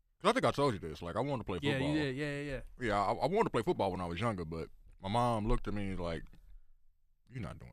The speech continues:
Speaker 1: that." And at the time, it was just like, "I really wanna do this." But she's like, "Yo, you gonna get hurt." And in my mind, it's just like, "Well, I could get hurt in basketball."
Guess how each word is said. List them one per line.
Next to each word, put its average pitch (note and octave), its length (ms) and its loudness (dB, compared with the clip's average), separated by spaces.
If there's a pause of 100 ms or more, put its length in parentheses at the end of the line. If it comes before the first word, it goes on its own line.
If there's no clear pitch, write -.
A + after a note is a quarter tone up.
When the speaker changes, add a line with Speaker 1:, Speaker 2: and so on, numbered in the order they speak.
(140)
Speaker 1:
that." - 100 -18 (800)
And E3+ 100 4
at F3 40 6
the B2+ 80 0
time, G3+ 400 4
it D#3+ 60 2
was C#3+ 140 4
just G#2+ 180 4
like, F#2+ 320 -2 (100)
"I A2 80 0
really G#2 220 0
wanna F2 180 -4
do C#3+ 140 2
this." D#2+ 300 -8
But F#2 100 -8
she's G#2+ 160 -6
like, C2+ 240 -8
"Yo, C#2 300 -10 (1200)
you B2+ 100 -8
gonna F2+ 120 -4
get C2+ 120 -10
hurt." - 240 -8 (1120)
And G2+ 120 -4
in F#2 80 -4
my B2 200 4
mind, G2 340 0
it's - 80 -6
just F#2 180 -6
like, D#2+ 380 -6
"Well, D#2+ 400 -8
I E2+ 80 -6
could - 120 -14
get D#2 100 -10
hurt E2+ 180 -8
in D#2 80 -12
basketball." D#2 680 -8